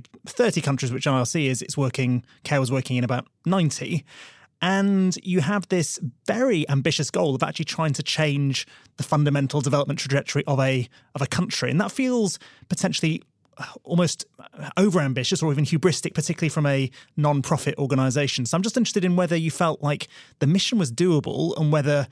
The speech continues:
fundamentally, um, we need to sort of have more focused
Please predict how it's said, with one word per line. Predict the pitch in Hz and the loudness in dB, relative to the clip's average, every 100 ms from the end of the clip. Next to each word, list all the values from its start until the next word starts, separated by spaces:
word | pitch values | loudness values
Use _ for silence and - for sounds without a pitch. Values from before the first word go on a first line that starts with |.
| - | -12
fundamentally, | - 165 151 151 156 147 143 135 123 - - - _ - | -2 2 4 2 0 0 0 0 -4 -10 -20 -20 _ -4
um, | 135 135 | 0 0
we | 139 147 | 2 2
need | 143 139 | 4 2
to | - 135 | 0 -2
sort | - | 0
of | 139 117 | -4 -2
have | - 135 | 0 2
more | 147 | 0
focused | - 151 - 143 - - | 2 0 2 -2 -2 -8